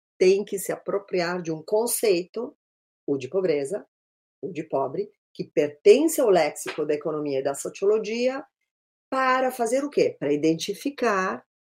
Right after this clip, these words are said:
o desenvolvimento genealógico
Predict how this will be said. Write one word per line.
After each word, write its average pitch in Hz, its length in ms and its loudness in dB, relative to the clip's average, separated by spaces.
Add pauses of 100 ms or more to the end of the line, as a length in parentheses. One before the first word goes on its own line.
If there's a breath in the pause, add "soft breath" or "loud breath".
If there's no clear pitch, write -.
(160)
o 165 100 -4
desenvolvimento 208 1120 2
genealógico 208 1300 0